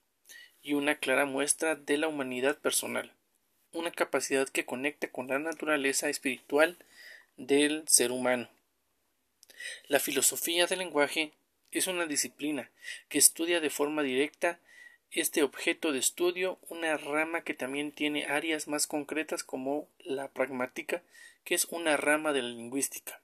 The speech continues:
Para profundizar en el valor de la comunicación del lenguaje, es importante precisar que el significado de una oración no tiene valor por sí misma,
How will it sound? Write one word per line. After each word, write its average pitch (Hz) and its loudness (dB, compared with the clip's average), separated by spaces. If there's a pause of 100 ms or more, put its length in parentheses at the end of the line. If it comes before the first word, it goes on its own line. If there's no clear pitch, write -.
(1080)
Para 156 8
profundizar 160 2
en 160 -4
el 139 2
valor 127 0
de 123 -4
la 127 2
comunicación 151 -4
del 143 -2
lenguaje, 147 0 (460)
es 190 -2
importante 180 -2
precisar 127 2 (420)
que 170 4
el 147 -2
significado 147 4
de 123 0
una 135 0
oración 151 2
no 143 0
tiene 135 -2
valor 123 2
por 139 -6
sí - -8
misma, 131 -4